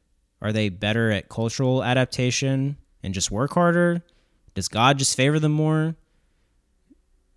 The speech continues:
Or is this disparity in longevity explained by the oppressive systems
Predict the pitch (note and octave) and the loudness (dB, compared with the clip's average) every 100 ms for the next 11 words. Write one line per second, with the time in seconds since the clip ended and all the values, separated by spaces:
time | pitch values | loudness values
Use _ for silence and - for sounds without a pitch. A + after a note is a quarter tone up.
0 | - A#2+ B2 C#3+ - C3+ - A#2 B2+ C3+ | -8 -6 -2 -2 0 -2 0 0 2 2
1 | C3 A2 G2 F#2+ A2 A2 G2 F#2 - F#2+ | 0 0 -4 -2 -4 -2 -4 -6 -10 -6
2 | F#2+ F#2+ G2+ G2 G2 F#2+ G2+ F#2+ - A2+ | -6 -6 -4 -4 -4 -4 -4 -6 -4 -4
3 | - G2+ - F3+ - A#2+ A2+ A#2 - | -4 -4 -2 -2 0 -2 -2 -4 -6